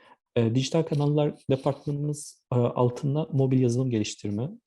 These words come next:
internet ve web yazılım geliştirme, çağrı merkezi, e, yazılımları geliştirme ve Aquila gibi Next Generation A T M dediğimiz,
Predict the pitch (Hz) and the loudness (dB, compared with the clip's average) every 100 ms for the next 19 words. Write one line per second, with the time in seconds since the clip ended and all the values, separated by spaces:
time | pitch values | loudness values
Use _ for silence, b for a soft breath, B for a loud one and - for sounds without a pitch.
0 | - 127 127 127 127 - 127 127 127 120 | -4 -2 2 2 0 0 0 0 2 0
1 | 113 110 104 101 98 - 101 101 131 143 | 2 2 0 -2 -4 -8 -4 -2 -4 -8
2 | - 127 123 139 123 - 117 - 123 - | -4 -2 -2 -2 -2 -2 -4 0 -2 -2
3 | - 117 110 110 107 107 101 101 98 98 | -6 -4 2 2 4 2 2 2 0 -2
4 | 107 - - 107 104 147 - _ - B | -4 -10 -4 0 0 0 -4 _ -20 B
5 | B B 127 131 - 120 - 151 131 113 | B B 2 2 2 -4 2 2 4 2
6 | 131 135 123 - - 131 131 131 127 120 | 2 0 -2 -2 -4 -2 0 -2 -2 -2
7 | 104 104 101 - 104 98 101 101 101 131 | -2 -2 -4 -2 -4 -2 -4 -2 -2 -4
8 | - - | -8 -18